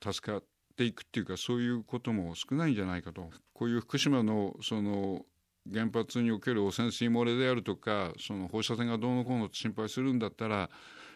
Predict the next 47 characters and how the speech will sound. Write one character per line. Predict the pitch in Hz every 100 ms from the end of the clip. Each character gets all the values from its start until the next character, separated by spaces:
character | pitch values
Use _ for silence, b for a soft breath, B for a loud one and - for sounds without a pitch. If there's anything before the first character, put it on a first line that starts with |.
| -
中 | - 135
国 | 123 117
か | - 107
ら | 120 120 87 - _ _
飛 | - 113
ん |
で | 117
く | 110 143
る | 117 80 - -
黄 | 127 123
砂 | 117 92 90 -
の | 113 107
中 | 104 101
に |
含 | 90 -
ま | 117
れ | 113
て | 127
い |
る | 117
放 | - 107
射 | 117
線 | 107 120
で | 135
あ |
る | 135
と | 110
か、 | 92
そ | -
う | 123
い |
う | 120
こ | 135
と | 131
の | 123
方 | 127 120
が、 | 95 - - B B B B B
も | 120
っ | 160
と | 135
大 | 107
き | -
な、 | 117 92 85 -
こ | - 92 85 80 -
う、 | - _ -
そ | - 90
の | 85 82